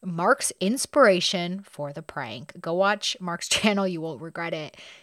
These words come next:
You get to see Macaulay Culkin. He looks good. He looks so good. I wish I saw him in more stuff. Last thing I think I saw him in was An American Horror Story, which he did a really good job in.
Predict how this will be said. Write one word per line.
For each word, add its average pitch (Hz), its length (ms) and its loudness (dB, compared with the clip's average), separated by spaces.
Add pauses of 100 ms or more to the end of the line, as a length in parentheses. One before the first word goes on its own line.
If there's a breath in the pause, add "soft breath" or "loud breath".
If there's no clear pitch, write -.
(160 loud breath)
You 175 80 -12
get 160 240 -6
to 190 100 -6
see 156 460 -6
Macaulay 151 420 -10
Culkin. 170 640 -6
He 226 140 -4
looks 440 260 0
good. 359 480 10
He 226 140 0
looks 285 220 0
so 302 220 6
good. 220 520 4
I 196 240 -6 (200)
wish 269 280 -6
I 269 60 -2
saw 185 200 -4
him 180 180 -6
in 160 80 -12
more 143 200 -14
stuff. - 340 -12 (300 loud breath)
Last 247 240 2
thing 247 160 2
I 220 180 0 (160)
think 196 180 -2
I 190 80 -2
saw 180 260 -6
him 175 180 -6
in 156 160 -10
was 156 240 -12
An 160 120 -12
American 147 440 -14
Horror 143 260 -14
Story, 123 240 -12
which - 160 -18
he 180 80 -14
did 151 160 -16
a 151 60 -14
really - 280 -20
good 165 220 -16
job - 300 -12
in. 113 300 -16